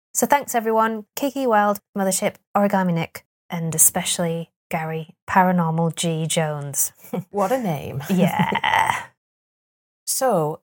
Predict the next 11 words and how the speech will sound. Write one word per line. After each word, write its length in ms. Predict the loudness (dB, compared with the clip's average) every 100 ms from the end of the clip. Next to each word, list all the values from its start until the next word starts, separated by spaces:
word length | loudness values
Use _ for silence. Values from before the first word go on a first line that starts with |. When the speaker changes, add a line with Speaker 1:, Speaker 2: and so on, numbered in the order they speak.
| -8
Speaker 2:
today's 380 | 0 2 2 0
episode 720 | -2 2 4 4 2 0 -2
of 160 | -2 4
Haunted 380 | 6 6 4 0
on 140 | 2
Screen, 520 | 0 0 -4 -4 -8 -12 _ _ -2
we'll 180 | 0
be 120 | 2 2
looking 300 | 2 0 0
at 120 |
a 60 | -2